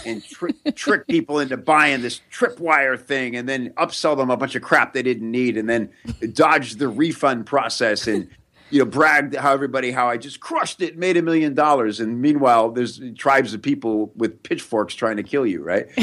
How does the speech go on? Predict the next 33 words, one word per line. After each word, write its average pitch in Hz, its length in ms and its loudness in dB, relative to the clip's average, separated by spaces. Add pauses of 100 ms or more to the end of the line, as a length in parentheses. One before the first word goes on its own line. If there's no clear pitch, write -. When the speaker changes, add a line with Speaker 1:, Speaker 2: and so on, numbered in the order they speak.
(120)
Speaker 1:
It's 190 240 0 (200)
Speaker 2:
<laughs> 151 220 -4
Speaker 1:
not 196 300 2
for 170 140 2
that 170 320 0
person. 131 520 -2 (180)
It's 190 400 4
for 180 160 2
people 170 420 -4
who 147 380 -2 (200)
know 156 340 4
they 165 160 2
need 143 400 -4 (220)
better 135 420 0
sales 135 440 2
messaging 113 680 -2
and 95 100 -12
don't 120 200 -2
know 107 100 0
where 110 260 6
to 120 80 4
begin 107 640 0
to 107 120 -6
get 104 280 2
it. 98 240 0 (260)
And 101 480 0
maybe 117 260 4
on 113 80 4
a 107 60 4
higher 117 300 0
level, 98 340 -6
wanna 98 260 -4
hire 92 460 -4